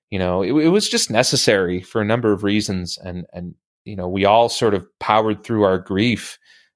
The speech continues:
by Cave In being an active thing again. And, um, it, it was truly, you know, necessary. I, I just, I can't think of any other word to, to describe what we were doing at that, at that point. Um,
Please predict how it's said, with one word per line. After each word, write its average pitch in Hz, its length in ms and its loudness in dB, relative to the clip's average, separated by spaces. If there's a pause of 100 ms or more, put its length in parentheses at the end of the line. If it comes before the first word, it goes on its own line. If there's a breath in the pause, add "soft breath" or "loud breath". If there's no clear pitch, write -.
(160)
by 90 220 2 (160)
Cave 117 280 2
In 101 180 2
being 98 260 2
an 92 80 2
active 95 320 0
thing 98 540 0
again. 87 540 -4 (160)
And, 87 220 -4
um, 85 440 -4 (120)
it, 98 100 -8
it 95 220 -6
was 95 300 -6 (240)
truly, 117 560 2 (160)
you 104 140 -10
know, 87 280 -4 (320)
necessary. 98 720 0
I, 95 180 2
I - 20 -2
just, - 220 -4
I 92 120 0
can't 104 300 -4
think 107 160 0
of 98 120 2
any 95 180 2
other 87 160 0
word 90 420 0 (640 loud breath)
to, 87 240 -4 (160)
to - 280 -14
describe 95 600 2
what 92 160 0
we 87 280 -2 (420)
were 92 120 -10
doing 90 520 2
at 85 120 -8
that, - 260 -2 (100)
at - 180 -4
that 85 200 -4
point. 110 480 0
Um, 87 420 -4